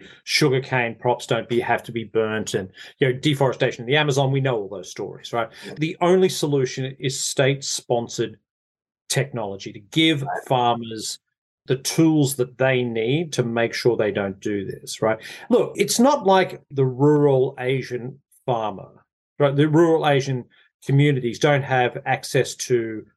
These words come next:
Speaker 1: mobile banking. They
Speaker 2: Yeah.
Speaker 1: do. They have access to mobile banking, right? It, it's, so there is, you know,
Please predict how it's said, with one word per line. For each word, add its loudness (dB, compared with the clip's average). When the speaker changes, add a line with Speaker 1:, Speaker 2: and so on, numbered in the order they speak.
Speaker 1:
mobile -2
banking. -12
They 2
Speaker 2:
Yeah. 0
Speaker 1:
do. 2
They 2
have 4
access 0
to -20
mobile -8
banking, -6
right? -12
It, -16
it's, -4
so 2
there 6
is, 0
you -2
know, 2